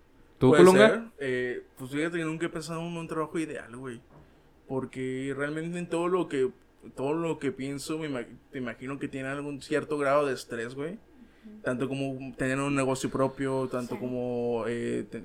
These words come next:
Speaker 2: trabajar, no sé, en un puesto alto en una oficina, güey. Eh, tener, no sé, güey, cualquier tipo de, de este tipo de trabajo
Speaker 1: O sea, sí.
Speaker 2: que son reales.
Speaker 3: Sí.
Speaker 2: Yo a lo que qui-, yo, yo eso es lo que quiero llegar, güey, que son trabajos reales, porque,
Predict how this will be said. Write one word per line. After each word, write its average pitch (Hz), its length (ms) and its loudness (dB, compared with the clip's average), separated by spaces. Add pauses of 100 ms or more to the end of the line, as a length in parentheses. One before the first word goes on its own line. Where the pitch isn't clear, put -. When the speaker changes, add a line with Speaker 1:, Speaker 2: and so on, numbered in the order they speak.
(100)
Speaker 2:
trabajar, 120 480 2
no 123 100 -4
sé, 120 120 -4
en 123 100 -4
un 131 80 -6
puesto 127 360 -4
alto 120 180 0
en 127 80 -4
una 123 120 -4
oficina, 123 500 -6
güey. 120 340 -6 (480)
Eh, 113 260 -4
tener, 117 1160 -4
no 107 160 -10
sé, 123 160 -4
güey, 123 180 0
cualquier 120 320 -2
tipo 147 320 0
de, 131 280 2
de 123 140 0
este 120 160 -10
tipo 147 240 -2
de 147 80 0
trabajo 135 460 0
Speaker 1:
O 135 140 4
sea, 131 180 12
sí. 175 280 8
Speaker 2:
que 151 120 6
son 151 220 6
reales. 160 800 6
Speaker 3:
Sí. - 180 -20 (220)
Speaker 2:
Yo 139 120 6
a 139 40 12
lo 160 120 8
que 160 120 0
qui-, 160 160 2
yo, 165 260 8
yo 160 160 6
eso 165 140 6
es 185 60 6
lo 165 80 4
que 143 100 0
quiero 156 160 2
llegar, 160 240 2
güey, 135 180 4
que 135 80 -6
son 131 200 -6
trabajos 156 380 4
reales, 139 460 4
porque, 120 360 -4